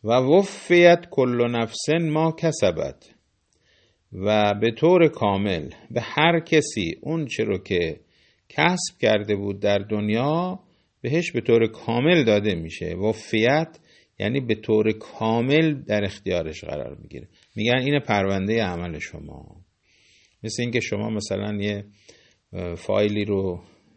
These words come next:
ایجاد می‌کنید، بعد مطالبی رو درش قرار می‌دید. شما یک سال بعدم که بیایید، این فایل بی-، بدون کم و کس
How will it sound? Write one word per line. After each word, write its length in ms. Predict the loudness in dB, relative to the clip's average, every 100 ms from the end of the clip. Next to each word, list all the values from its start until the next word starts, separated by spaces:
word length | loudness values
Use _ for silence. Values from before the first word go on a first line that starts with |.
| -14
ایجاد 380 | -8 -2 -2 -2
می‌کنید، 680 | -4 -4 -2 -2 -2 -4 -12 _ _ _ _
بعد 160 | -4 -2
مطالبی 600 | -2 -4 -2 -2 -2 -4
رو 100 | -2
درش 360 | -2 -2 -4 -6
قرار 340 | -4 -4 -6
می‌دید. 580 | -10 -14 -14 -14 -16 _ _ _ _ _ _ _ -14
شما 280 | -4 0 2
یک 220 | 2 4
سال 300 | 4 6 6
بعدم 400 | 6 6 4 0
که 160 | -2
بیایید، 540 | -2 2 4 2 0 -4
این 200 | -6 -8
فایل 440 | -2 2 2 2
بی-، 260 | -2 -4 -2
بدون 400 | -2 0 0 0
کم 280 | -2 -2 -2
و 40 |
کس 280 | -2 0 -2